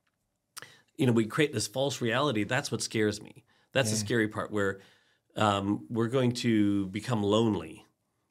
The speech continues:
Speaker 1: and we're
Speaker 2: Lonely.
Speaker 1: gonna escape the loneliness into this virtual world, and then become somebody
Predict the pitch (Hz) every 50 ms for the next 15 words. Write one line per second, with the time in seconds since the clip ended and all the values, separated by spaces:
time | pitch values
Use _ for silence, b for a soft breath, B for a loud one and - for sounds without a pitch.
0 | - 120 117 113 110 110 107 107 107 110 123 113 113 113 110 - - - - 147
1 | 156 170 165 - 113 110 110 104 107 104 101 101 98 95 95 117 - - - -
2 | _ - 120 120 117 123 110 110 117 104 98 95 113 113 107 - 107 98 90 92
3 | 104 110 95 - - - - - - _ _ _ _ _ _ _ _ _ _ -
4 | 113 117 120 113 104 98 117 110 - - 143 139 135 120 - - 139 139 139 131
5 | 123 104 98 92 98 95